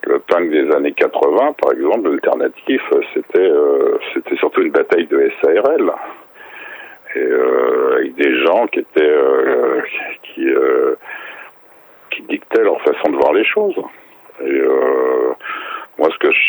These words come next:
cherche, euh, enfin, ce que j'ai appris avec les années soixante-dix, c'est plutôt une, une tendance à l'autonomie. Ça peut paraître très, euh,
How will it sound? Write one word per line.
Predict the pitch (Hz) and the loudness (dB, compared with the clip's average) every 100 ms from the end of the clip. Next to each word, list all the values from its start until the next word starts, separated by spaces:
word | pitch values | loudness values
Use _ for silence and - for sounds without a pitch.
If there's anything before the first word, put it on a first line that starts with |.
| 110 | 2
cherche, | 123 - - | 0 0 0
euh, | - 71 69 | 2 2 2
enfin, | - 80 | 0 -4
ce | |
que | - 82 | 0 0
j'ai | 90 | 2
appris | 90 87 - - 107 95 | 2 0 0 0 2 2
avec | 76 73 - | 2 0 -2
les | 73 73 | -2 0
années | 73 | 0
soixante-dix, | - - - 71 69 69 101 127 - | 0 -2 0 -2 -2 -2 0 -2 -4
c'est | - - | -10 -6
plutôt | - - 87 | -6 0 0
une, | - 71 69 67 67 - - - - - - | 0 -2 -2 -4 -8 -14 -14 -12 -14 -16 -6
une | 65 69 | -4 -4
tendance | - 80 73 87 95 - | 0 0 2 2 0 0
à | 67 | 0
l'autonomie. | 71 - 73 73 90 131 180 - - - - | 0 0 -2 0 -2 -2 -4 -8 -10 -8 -2
Ça | - - | -2 0
peut | 76 | -2
paraître | - 80 82 80 76 71 - | 2 2 2 0 -2 -2 -2
très, | - 82 78 | 0 2 4
euh, | 73 69 69 - - | 2 2 0 0 -2